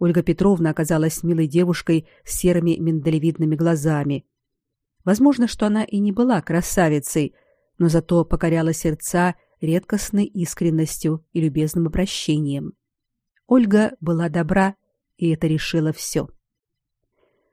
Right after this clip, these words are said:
Увидев, как быстро потянулся ее внук к будущей мачехе,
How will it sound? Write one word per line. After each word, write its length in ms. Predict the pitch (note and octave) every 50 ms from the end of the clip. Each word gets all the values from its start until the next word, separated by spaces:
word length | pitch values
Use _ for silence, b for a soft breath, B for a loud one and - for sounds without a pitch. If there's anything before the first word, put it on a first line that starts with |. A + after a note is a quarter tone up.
| _ _ _ -
Увидев, 520 | G#3+ A3+ G#3+ A#3+ A#3 G#3+ A#3 A3+ - -
как 260 | - G#3+ G#3+ - -
быстро 380 | F3 F3+ G#3+ F#3 - - E3 D#3+
потянулся 520 | - D#3 - E3 F3 F3 F3+ E3 - -
ее 220 | E3+ E3+ D#3+ E3 D#3+
внук 320 | D3+ F3 F3+ F#3 F3 - -
к 100 | D#3+ D#3
будущей 500 | C#3+ F3 F3 E3+ D#3+ - - - E3+ D#3+
мачехе, 640 | E3+ G3+ A#3+ - - G#3 G3+ - A3 G#3+ G3+ -